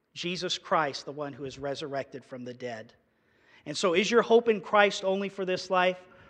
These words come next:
or is it also for eternity? The moment you begin living for eternity because of the hope that is laid up for you,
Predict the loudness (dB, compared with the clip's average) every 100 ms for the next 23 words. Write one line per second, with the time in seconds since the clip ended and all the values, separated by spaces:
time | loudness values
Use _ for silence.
0 | -20 -2 2 2 2 0 0 -6 -10 -6
1 | -8 -8 -10 -10 -12 -12 -12 -12 _ _
2 | _ _ _ _ _ _ _ -20 -20 -8
3 | -2 2 6 6 6 4 2 -2 0 0
4 | 2 2 0 0 -2 0 0 -4 -2 0
5 | 0 0 -4 -6 -12 -10 -10 2 6 6
6 | 4 2 4 2 2 -2 0 2 2 2
7 | -2 -4 0 0 -2